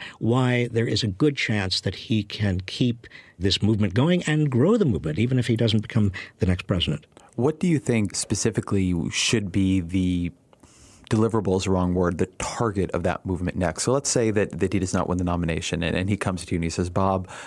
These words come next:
Speaker 2: I want to keep this going, but I need, we, we need something that it's gonna be focused on, right? 'Cause a movement needs something to organize around." Is it down ballot candidates? Is it moving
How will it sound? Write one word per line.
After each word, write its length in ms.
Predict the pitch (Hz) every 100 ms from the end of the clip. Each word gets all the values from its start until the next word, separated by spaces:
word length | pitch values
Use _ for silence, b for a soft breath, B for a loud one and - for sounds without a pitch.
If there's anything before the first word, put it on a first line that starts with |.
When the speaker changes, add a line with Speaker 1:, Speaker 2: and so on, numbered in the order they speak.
| B B -
Speaker 2:
I 100 | 98
want 600 | 92 107 110 - - -
to 80 |
keep 320 | - - 95 -
this 200 | 90 -
going, 520 | - - 69 - - -
but 100 | 95
I 100 | 95
need, 460 | 95 107 107 101 90 _ - -
we, 220 | - 101 117
we 200 | 120 127
need 160 | 131
something 360 | - 139 117 107
that 80 | 92
it's 80 |
gonna 160 | - 92
be 80 | 80
focused 420 | - 78 82 -
on, 80 | 76
right? 160 | 82
'Cause 120 | 101 104
a 40 |
movement 300 | 123 120 110
needs 160 | 98 -
something 240 | 101 92
to 80 | 90
organize 440 | 90 87 85 85
around." 380 | 87 87 - - B B B -
Is 180 | 113 110
it 340 | 98 - 95
down 340 | 104 104 107
ballot 520 | 101 101 98 92 - -
candidates? 640 | - 117 139 156 156 -
Is 100 | 95
it 120 | 90
moving 600 | 92 101 110 107 98 90